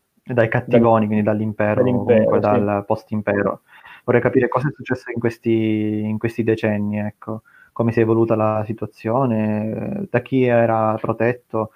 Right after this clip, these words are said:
Speaker 1: se chi lo proteggeva è morto, se è semplicemente stato rapito, cioè, capito?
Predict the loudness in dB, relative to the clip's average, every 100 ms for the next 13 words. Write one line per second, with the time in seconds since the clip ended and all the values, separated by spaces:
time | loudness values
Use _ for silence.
0 | -20 _ -6 -6 _ -6 2 4 4 2
1 | 2 2 2 2 2 0 2 2 2 0
2 | -2 0 0 -2 -2 -2 0 0 -2 -4
3 | -6 -2 -2 -2 -2 0 0 -2 -4 -6
4 | -6 -4 -2 -2 -2 -4 -6 -4 -4 -4
5 | -6 -4